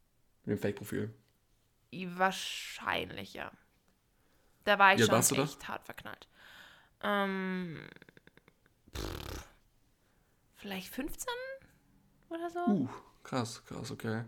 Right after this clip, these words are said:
Speaker 2: Ja.
Speaker 1: Ja, bei mir war's erst mit sechzehn tatsächlich.
Speaker 2: Mit sechzehn? Okay, krass.
Speaker 1: Ja.
Speaker 2: Aber das war dann, also davor hatte man wahrscheinlich immer so ein paar, so, weißt du, Kinder-,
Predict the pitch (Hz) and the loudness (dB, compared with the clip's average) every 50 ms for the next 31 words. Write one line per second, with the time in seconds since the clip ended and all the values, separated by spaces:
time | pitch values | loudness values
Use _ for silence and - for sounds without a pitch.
0 | 117 - - 277 294 285 - - - - - _ _ _ _ _ _ _ - - | -12 -16 -16 -14 -12 -12 -14 -14 -16 -20 -20 _ _ _ _ _ _ _ -2 2
1 | 110 117 127 139 139 135 135 117 110 123 107 120 127 127 - 104 101 101 98 - | 6 8 12 12 12 12 10 8 4 4 4 4 4 4 2 -2 -2 -2 0 0
2 | - 101 104 104 - - - - - - - - - - - - _ _ _ _ | 0 0 0 -2 -4 -8 -16 -20 -20 -20 -20 -20 -20 -20 -20 -20 _ _ _ _
3 | _ _ _ _ _ _ _ _ _ _ _ _ _ _ _ _ _ _ _ _ | _ _ _ _ _ _ _ _ _ _ _ _ _ _ _ _ _ _ _ _
4 | - - - 202 185 190 - - 202 254 269 - - - - 175 151 147 151 - | -12 -6 -4 -4 -4 -4 0 2 4 4 2 0 -8 -12 -10 -8 -8 -8 -10 -12
5 | - - _ _ - 180 - 190 180 - - 180 175 196 202 214 226 226 247 247 | -14 -18 _ _ -12 -10 -8 -8 -8 -6 -4 2 6 8 8 10 10 12 12 12
6 | 254 254 247 - - - - - 233 240 233 247 247 269 262 262 277 269 277 247 | 10 8 4 -6 -10 2 8 8 10 10 10 8 8 10 10 12 12 10 8 6
7 | 240 233 240 - 247 226 226 196 226 240 226 208 208 202 202 196 190 220 202 202 | 4 4 4 4 4 2 4 4 6 6 8 6 6 4 2 2 6 10 10 10
8 | 202 190 202 220 220 - 220 214 - - 254 233 233 | 10 10 8 8 8 6 0 0 0 0 0 4 6